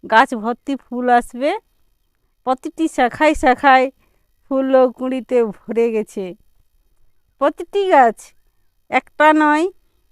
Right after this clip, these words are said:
প্রতিটি গাছে যেন খুব সুন্দরভাবে ফুলগুলো সেজে উঠেছে। আর ছোট্ট ছোট্ট ফুল গাছগুলিতে অনেক বড় বড়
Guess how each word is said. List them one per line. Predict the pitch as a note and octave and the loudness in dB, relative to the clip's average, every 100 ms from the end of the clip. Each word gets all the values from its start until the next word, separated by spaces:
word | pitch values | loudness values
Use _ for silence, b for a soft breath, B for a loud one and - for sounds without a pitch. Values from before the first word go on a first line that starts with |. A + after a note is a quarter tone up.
| _ - _ _ _ _ | _ -20 _ _ _ _
প্রতিটি | A#3+ B3+ C4+ D#4+ C#4 | -8 -6 -6 -4 0
গাছে | B3+ A#3+ - D4 E4 - _ _ _ _ - | 2 0 -2 -4 -4 -8 _ _ _ _ -8
যেন | A3+ C4 C4 B3+ A#3 - _ _ _ | -4 -4 -4 -6 -10 -18 _ _ _
খুব | - C#4+ - | -6 -6 -6
সুন্দরভাবে | C4 C4+ C#4+ D4+ C4+ C4+ B3 B3 | -6 -2 2 2 0 -2 -2 -4
ফুলগুলো | - A#3+ A3+ A#3 A#3 A3 G#3+ _ _ _ | -8 -10 -8 -6 -4 -6 -8 _ _ _
সেজে | - A#3+ A3+ A3+ | -10 -6 -2 -2
উঠেছে। | G#3 A3+ G3 A3 G#3 G#3+ - _ _ _ _ _ _ _ - | -2 -6 -10 -12 -14 -16 -20 _ _ _ _ _ _ _ 0
আর | G#3+ G#3+ G#3 _ | 2 2 -4 _
ছোট্ট | - F#4 _ F4+ | -8 -8 _ -4
ছোট্ট | E4+ D#4+ - D4 | -2 -2 -2 -2
ফুল | D#4+ D4 | -2 2
গাছগুলিতে | D4 C#4+ C#4 C#4 C#4 C#4+ C4+ B3 - _ _ - | 4 2 0 -4 -4 -2 0 0 -4 _ _ -8
অনেক | A#3 C4+ B3+ - G3+ | -4 -2 -4 -10 -8
বড় | G3+ A3 C4 | -4 0 0
বড় | C4+ C4+ | 2 2